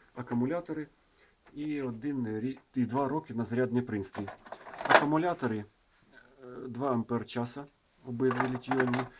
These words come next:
Зарядний пристрій має потужність, е, три ампера, е, в годину.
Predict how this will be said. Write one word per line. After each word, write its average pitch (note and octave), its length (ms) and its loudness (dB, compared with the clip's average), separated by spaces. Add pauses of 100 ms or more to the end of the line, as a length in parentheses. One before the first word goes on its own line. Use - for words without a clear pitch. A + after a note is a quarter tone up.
(220)
Зарядний C3+ 420 0
пристрій C3+ 460 -6
має B2 260 2
потужність, C3+ 720 -4 (400)
е, A#2 120 -2
три C3 220 2
ампера, A2 440 0 (340)
е, A2 60 -8 (240)
в G#2+ 120 -6
годину. G#2 460 -4